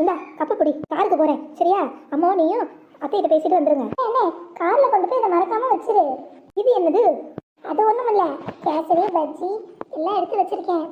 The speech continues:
அப்புறம் தலைக்கு கொஞ்சம் எண்ணெய் காய்ச்சினேன், அதையும் ஒரு பாட்டில ஊத்தி வச்சிருக்கேன். முல்லைக்கு தான் கொஞ்சம் முடி கொட்டுதுனால அதையும் கொடுத்து விடுறேன்னு சொல்லியிருந்தேன். எல்லாத்தையும் கொண்டு போய் அன்னைக்கும் முல்லைக்கும் கொடுங்க.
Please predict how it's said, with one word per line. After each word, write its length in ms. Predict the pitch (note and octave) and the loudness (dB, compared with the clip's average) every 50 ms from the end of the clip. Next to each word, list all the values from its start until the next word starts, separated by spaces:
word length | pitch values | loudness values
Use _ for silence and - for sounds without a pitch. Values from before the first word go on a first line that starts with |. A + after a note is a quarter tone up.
| - - - - - - - _ _ _ _ _ _ _ _ _ _ _ _ _ - - F4 | -12 -18 -20 -20 -20 -20 -20 _ _ _ _ _ _ _ _ _ _ _ _ _ -14 -12 -10
அப்புறம் 340 | - - F4+ E4+ E4 F#4 G#4 F#4 D4 - - - - - _ _ _ _ - E4 | -4 0 0 0 2 0 -2 -4 -6 -8 -12 -18 -20 -20 _ _ _ _ -10 -6
தலைக்கு 260 | D#4 E4 F#4+ - A#4 G4 | -2 -2 -2 -2 -2 -2
கொஞ்சம் 260 | F4+ E4 F4 G#4+ G4+ E4+ | -2 0 0 2 2 2
எண்ணெய் 200 | D4+ D#4+ G4+ E4+ F4 | 0 0 -4 -4 -4
காய்ச்சினேன், 420 | E4+ D#4+ E4+ E4+ E4 E4 E4 E4+ E4+ - - - - - - E4+ | -6 -6 -4 -4 -2 -2 -2 -4 -6 -10 -20 -20 -20 -14 -10 -8
அதையும் 420 | D#4+ E4 F#4+ - - E4 F#4 G4+ F4+ | -6 -6 -4 0 0 2 2 2 2
ஒரு 120 | F4+ F4+ E4 | 2 2 0
பாட்டில 360 | D#4+ D#4+ E4+ E4+ G4+ F#4+ E4 D#4+ | 0 -2 -2 0 2 2 4 2
ஊத்தி 140 | E4+ - F#4+ E4+ | 2 2 2 0
வச்சிருக்கேன். 420 | - - F4 F4 - E4+ D#4 D#4 D#4 - - - - _ - | 0 0 -6 -4 -2 -4 -4 -4 -6 -12 -20 -20 -18 _ -2
முல்லைக்கு 320 | E4+ F4 G#4+ B4+ B4 B4 | 0 0 0 0 0 -2
தான் 120 | A4 A#4+ A4+ | -2 -4 -4
கொஞ்சம் 200 | G#4 G#4+ G#4+ G4 | -4 -4 -2 0
முடி 140 | F4+ F4+ A#4+ | 0 0 0
கொட்டுதுனால 640 | - - E4 - A#4 F#4+ G#4 G4+ F#4+ F4 E4 F4+ G#4+ G#4 F4+ C#4 - - - - - _ _ - - - D4 | 0 -2 -2 -2 -2 -2 -2 -2 0 2 2 2 0 0 -2 -4 -8 -14 -20 -20 -20 _ _ -18 -14 -10 -6
அதையும் 340 | D4 D4+ F4 F4+ G4 - G#4+ | 0 2 2 2 2 2 2
கொடுத்து 240 | G4 F#4 - - G#4+ | 0 0 0 2 2
விடுறேன்னு 480 | G4+ F#4+ - E4+ D#4+ D#4+ E4+ F#4+ G4+ - - | 2 2 2 2 0 0 -2 -2 -4 -4 -4
சொல்லியிருந்தேன். 520 | E4+ F4+ G#4 G4+ - E4+ E4+ E4+ E4+ E4+ - - - - - - - _ - D#4+ | -2 -2 -2 -2 0 0 0 -2 -2 -4 -10 -14 -20 -20 -20 -20 -20 _ -2 0
எல்லாத்தையும் 320 | E4 E4 E4 E4 G4+ F#4+ | 0 0 2 0 -2 -2
கொண்டு 160 | F#4 D#4 - | -2 -2 0
போய் 140 | G4 G#4 F4+ | 0 0 0
அன்னைக்கும் 340 | D#4+ E4 F4+ F4+ F#4 G4 F#4+ | 2 0 0 0 0 -2 0
முல்லைக்கும் 300 | F4 D#4+ E4 E4 F#4+ F#4 - | 2 2 2 0 0 0 0
கொடுங்க. 220 | F#4 F4+ F4+ F4+ | 0 0 0 -2